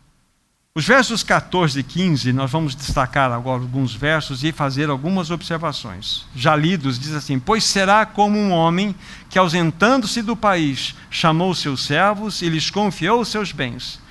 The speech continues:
A um deu cinco talentos, a outro dois e a outro um, e cada um segundo a sua própria capacidade, e então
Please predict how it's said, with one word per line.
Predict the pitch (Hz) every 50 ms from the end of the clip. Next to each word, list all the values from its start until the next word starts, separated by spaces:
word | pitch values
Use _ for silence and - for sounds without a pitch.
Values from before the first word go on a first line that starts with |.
| - - - -
A | 139 143 160
um | 175 175
deu | 160 156 151 139
cinco | - 147 143 131 131 127
talentos, | 147 143 139 151 202 247 254 - 202 165 139
a | 143
outro | 143 143 135 127 139 127
dois | 117 135 170 214 240 254 247 214 - - - - - - - - - - - -
e | 135 139
a | 139
outro | 143 185 220 - 220 208 196
um, | 190 175 131 113 107 - - - -
e | 131 127
cada | - 139 127 120 143 180
um | 214 202
segundo | - - 165 147 160 165 151
a | 143
sua | 127 - 143 139
própria | 131 147 143 135 - 135
capacidade, | - 143 - - 135 127 - - 120 113 131 151 170 185 202 196 180 196 185 - - - - - -
e | 147 156
então | 160 156 147 - - 175 208 240 262 247 233